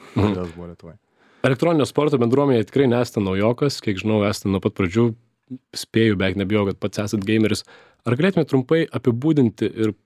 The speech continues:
Speaker 1: leisti įsivaizduoti tą mastą, kokia yra Lietuvos bendru-,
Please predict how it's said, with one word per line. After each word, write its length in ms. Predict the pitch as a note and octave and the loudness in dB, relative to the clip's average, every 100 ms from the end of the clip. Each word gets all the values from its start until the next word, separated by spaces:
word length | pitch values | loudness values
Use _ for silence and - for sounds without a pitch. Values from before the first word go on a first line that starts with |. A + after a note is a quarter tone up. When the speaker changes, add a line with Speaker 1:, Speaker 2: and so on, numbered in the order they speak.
| _ _ _ _ _ | _ _ _ _ _
Speaker 1:
leisti 320 | B2+ C#3+ C3 A#2+ | -2 -2 -2 -2
įsivaizduoti 400 | B2 A2+ C3 - | 0 0 0 0
tą 140 | A#2 | 0
mastą, 440 | B2 B2+ G#2 - F2+ | 2 0 -4 -8 -10
kokia 320 | A2 - F#3 | -8 -2 0
yra 80 | A#2+ | 2
Lietuvos 340 | G#2 - G#2+ | 0 0 0
bendru-, 460 | F#2+ F#2+ G2+ - G2+ | 0 -2 -6 -8 -10